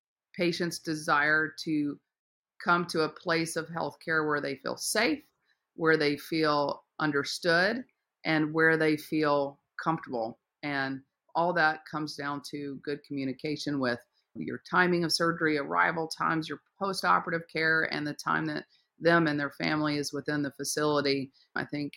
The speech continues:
social and other platforms, even communication platforms like apps and stuff that I use, have really helped open up that communication boundary.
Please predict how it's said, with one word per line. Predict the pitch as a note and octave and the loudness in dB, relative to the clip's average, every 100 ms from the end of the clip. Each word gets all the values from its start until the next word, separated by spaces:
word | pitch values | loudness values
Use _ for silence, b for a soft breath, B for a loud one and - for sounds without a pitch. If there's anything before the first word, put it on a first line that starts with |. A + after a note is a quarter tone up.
| - - | -16 -6
social | - F3+ F3+ F3 D3+ | 2 2 4 0 0
and | - | -2
other | D#3 C#3+ C3 - | 0 0 -2 0
platforms, | A#3 A#3+ - F#3 F3+ F3 E3+ - | 2 2 0 0 2 2 -2 -4
even | E3 D3+ | -4 -4
communication | D3 D#3+ D#3 D3+ - E3+ - D#3+ | -6 -4 -4 -4 -6 -6 -8 -8
platforms | E3+ E3 - D#3 D3+ | -6 -6 -4 -6 -6
like | D3 - | -8 -6
apps | - D3 F#3 - | 0 2 2 -6
and | G3 | -8
stuff | F3+ F3+ F3 - | -6 -4 -4 -4
that | E3+ | -2
I | D#3+ | -2
use, | E3 E3+ D#3+ D#3 - _ _ D#3+ | -2 -2 -4 -4 -8 _ _ -6
have | D#3 D#3+ | -6 -2
really | E3 F3+ F3+ F3 | 2 4 4 2
helped | D#3 D3+ - - | 0 -2 -4 -2
open | D#3 D#3 D3 | -2 0 -2
up | C#3+ | -2
that | D#3+ - | -2 -2
communication | - D#3 D#3 D3 D#3 D3 D3+ | -2 0 0 -2 -4 -4 -4
boundary. | D3+ D3 D3+ D3 D3 C#3+ | 0 0 4 4 2 -2